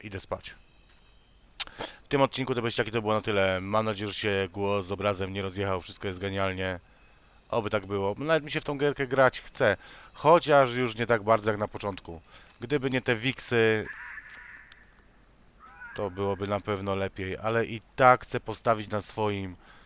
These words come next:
Ja już taki jestem. I chcę rozbudować się jak najbardziej. Chcę się uzbroić jak najbardziej i w końcu, kurwa, nie ma czegoś takiego, że ja spierdalam przed nimi. Ale oni mają się mnie po prostu również obawiać.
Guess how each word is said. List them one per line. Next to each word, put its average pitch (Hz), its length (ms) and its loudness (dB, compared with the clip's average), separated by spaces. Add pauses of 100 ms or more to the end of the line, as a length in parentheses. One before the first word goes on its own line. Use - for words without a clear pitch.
(220)
Ja 98 120 0
już 95 100 -2
taki 101 240 -6
jestem. 92 440 -2 (580)
I 95 360 -6
chcę 107 480 0 (220)
rozbudować 113 720 2
się 120 80 2
jak 110 140 4
najbardziej. 101 720 2 (1120)
Chcę - 200 -10
się 104 140 -6
uzbroić 107 520 -2
jak 110 100 0
najbardziej 104 520 -2
i 101 120 -6
w - 80 -16
końcu, 110 340 -6
kurwa, 113 340 0
nie 123 140 -4
ma 117 120 2
czegoś 110 260 -6
takiego, 104 380 -6
że 101 120 -4
ja 101 80 0
spierdalam 101 480 -6
przed 98 180 -14
nimi. 107 360 -8 (800)
Ale 101 280 2
oni 101 160 0
mają 98 220 -2
się 92 140 -10
mnie 98 160 -8
po 87 80 -14
prostu 92 480 -10 (380)
również 98 500 -4
obawiać. 92 560 -2